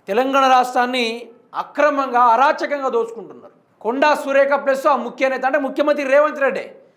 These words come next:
ముఖ్యమంత్రి రేవంత్ రెడ్డి, ఇంకో మంత్రి ఉన్నాడు, ఆ తర్వాత సీఎం రేవంత్ రెడ్డి అన్నదమ్ముల యొక్క వ్యవహారం, వాటాల కాడలో ఇదంతా చూస్తుంటే ఇందిరా సినిమాల బ్రహ్మానందం గారు కానీ ఇక తదితరులు కానీ కూర్చొని "ఇది నీ వాటా, ఇది నా వాటా, ఇది నీ వాటా" అనుకొని చేసేసరికి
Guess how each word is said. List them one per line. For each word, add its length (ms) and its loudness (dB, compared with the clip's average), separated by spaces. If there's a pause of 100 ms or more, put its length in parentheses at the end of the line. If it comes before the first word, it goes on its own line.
(160)
ముఖ్యమంత్రి 460 0
రేవంత్ 400 2
రెడ్డి, 400 -2 (220)
ఇంకో 300 0
మంత్రి 300 -4
ఉన్నాడు, 400 0 (220)
ఆ 80 2
తర్వాత 680 2 (380)
సీఎం 320 -2
రేవంత్ 380 2
రెడ్డి 160 0
అన్నదమ్ముల 680 -2
యొక్క 200 -4
వ్యవహారం, 560 0 (260)
వాటాల 380 4
కాడలో 340 4
ఇదంతా 520 -2
చూస్తుంటే 360 0
ఇందిరా 320 0
సినిమాల 540 -2 (560)
బ్రహ్మానందం 640 -2
గారు 140 2
కానీ 240 0
ఇక 100 -2
తదితరులు 360 0
కానీ 140 2
కూర్చొని 540 -2 (400)
"ఇది 180 -4
నీ 160 0
వాటా, 480 2
ఇది 160 -6
నా 200 2
వాటా, 360 2
ఇది 200 -6
నీ 160 -4
వాటా" 240 2
అనుకొని 340 -2
చేసేసరికి 800 -6